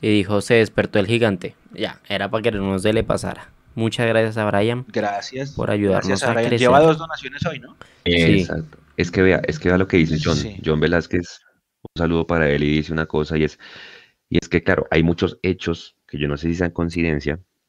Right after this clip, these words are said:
Speaker 3: porque de alguna manera es lo que hacen que la gente diga, "Uy, hermano, sí está pasando algo". Pero Luciano Ospina vuelve y recae, porque de alguna manera lo aceleran. Cuando se el, cuando lesiona
Speaker 2: Ujú.
Speaker 3: Ma-,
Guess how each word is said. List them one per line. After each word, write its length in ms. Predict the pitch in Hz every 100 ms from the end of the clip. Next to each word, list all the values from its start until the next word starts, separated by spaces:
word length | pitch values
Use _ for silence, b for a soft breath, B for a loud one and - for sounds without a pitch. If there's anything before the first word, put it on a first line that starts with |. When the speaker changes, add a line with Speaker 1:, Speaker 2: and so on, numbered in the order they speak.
| _ _ _ _
Speaker 3:
porque 200 | - -
de 40 | 73
alguna 240 | 71 71
manera 240 | 78 78 76
es 80 |
lo 60 | 76
que 140 | -
hacen 180 | 78 78
que 100 | 76
la 120 | 80 78
gente 180 | 73
diga, 220 | 78 76 78 B B B
"Uy, 220 | - 76
hermano, 420 | 69 71 71 69 71
sí 80 | 73
está 180 | 76
pasando 400 | 76 78 78 78
algo". 260 | 73 71 _ B B B B B B B _ _ _ -
Pero 260 | 78 69 -
Luciano 380 | 78 80 80
Ospina 400 | 85 - 101 113 131 - -
vuelve 300 | 78 76 73
y 20 |
recae, 400 | 80 76 - - _ _ _
porque 300 | 73 73 78
de 40 | 73
alguna 240 | 69 73
manera 260 | 78 76 73
lo 80 | 76
aceleran. 480 | 71 71 73 - _ _ _ _ _
Cuando 180 | - 73
se 220 | 76 76
el, 420 | 76 73 73 76 67
cuando 200 | 78 76
lesiona 460 | 76 78 76 76
Speaker 2:
Ujú. 100 | 117 160
Speaker 3:
Ma-, 160 | 80